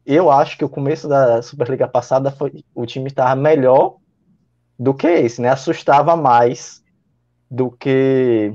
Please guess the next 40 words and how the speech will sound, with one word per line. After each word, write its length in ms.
do 200
que 120
esse, 240
né? 60
Teve 200
até 160
alguém 260
falando, 400
"Ah, 160
mas 160
você 80
tá 120
falando 240
do 80
Praia, 260
o 20
Pa-, 220
o 100
Praia 220
ganhou 220
do 80
Minas." 540
Só 120
que 60
a 40
gente 160
tá 140
falando 260
aqui 180
que 120
o 40
Minas 460
tá 140
com 100
muita 220
dificuldade 680
em, 220
em 280
decidir 380
suas 420